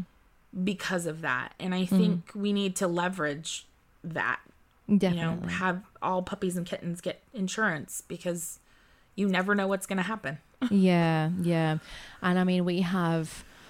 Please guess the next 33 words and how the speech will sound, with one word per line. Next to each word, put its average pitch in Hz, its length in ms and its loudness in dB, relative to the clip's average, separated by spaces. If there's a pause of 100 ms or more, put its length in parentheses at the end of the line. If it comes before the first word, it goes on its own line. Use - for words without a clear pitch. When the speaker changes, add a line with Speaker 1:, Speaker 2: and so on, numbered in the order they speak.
(440)
Speaker 2:
um, 160 460 2 (200)
<sighs> - 220 -6
we 254 140 0
don't 285 180 0
have 254 200 0
many 180 380 2
insured 170 460 2
pets, - 420 -4
and 185 100 4
I 175 100 6
know 180 220 4
it's 185 200 -2
really 180 200 2
different - 340 -6
for 175 80 -2
people 175 420 -2
in, 165 500 0
um, 160 460 0 (100)
er, 165 220 0
in 185 180 4
practices 160 540 -4
where 156 480 2
they're 151 300 0
a 156 60 0
specialist - 500 -4
center 160 260 -2
because 160 420 -4
operations 175 720 0
and 160 100 2
Speaker 1:
Mm. 175 40 -4
Speaker 2:
treatments 165 320 -2
can 170 120 -2
cost 160 440 -2